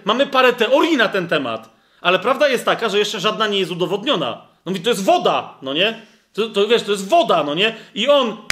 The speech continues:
bach, łoi tym prądem, sześćset volt, mówi, czasem, y, są notowania, że siedemset, osiemset nawet, i dookoła zdychają ryby, i on sobie potem je, czy co tam z nimi robi, ale mówi, jego w ogóle to nie rusza.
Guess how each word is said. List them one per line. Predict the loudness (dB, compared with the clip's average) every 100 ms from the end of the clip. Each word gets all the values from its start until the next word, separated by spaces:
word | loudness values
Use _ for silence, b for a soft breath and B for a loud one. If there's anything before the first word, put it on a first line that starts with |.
| -6 -10 -8 0
bach, | 2 2 -2 -12 0
łoi | 2 2 0
tym | -4 -4
prądem, | 0 2 0 0
sześćset | -2 -2 -2 0
volt, | 0 0
mówi, | -2 -8
czasem, | -4 -2 -2 -6 -10 B B -2 0 0
y, |
są | -2 -6
notowania, | -4 -2 -2 -2
że | -2
siedemset, | -2 -4 -4 -6
osiemset | -6 -6 -4 -4 -4
nawet, | -2 2 2 0 -4 B B B
i | -6 2
dookoła | 2 4 4 4
zdychają | 0 0 2 2 2
ryby, | 2 0
i | 0
on | 0
sobie | 0 0
potem | 0 -2 2
je, | 2 2 -2 -12 _ _ _ -14
czy | -8
co | -2
tam | 0 0
z |
nimi | -2 2
robi, | 2 0 -6 -6 -6
ale | -2 -2
mówi, | -2 0
jego | 0 0
w | -4
ogóle | -2 -2
to | -2
nie | -6
rusza. | -6 -4 -4 -6